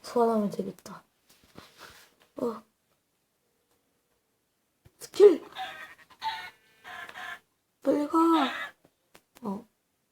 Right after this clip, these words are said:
왓? 자, 여러분.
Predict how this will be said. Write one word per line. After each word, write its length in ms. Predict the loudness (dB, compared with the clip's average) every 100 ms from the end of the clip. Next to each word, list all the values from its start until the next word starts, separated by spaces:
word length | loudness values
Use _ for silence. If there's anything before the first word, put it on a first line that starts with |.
| _ _ _ _ _ _ -20 -20 _ _ _ _ _ _ _ _ _ -18 -18 _ _ _ -20 _ _ _ -20 -18 -18 -20 _ _ _ _ _ _ _ _ _ _ _ _ _
왓? 200 | -8 -8 -12 -20 _ _ _ _ _ _ _ -20 _ -20 -20 _ _ -20 -20 -2
자, 420 | 8 10 12 10
여러분. 500 | 10 10 10 4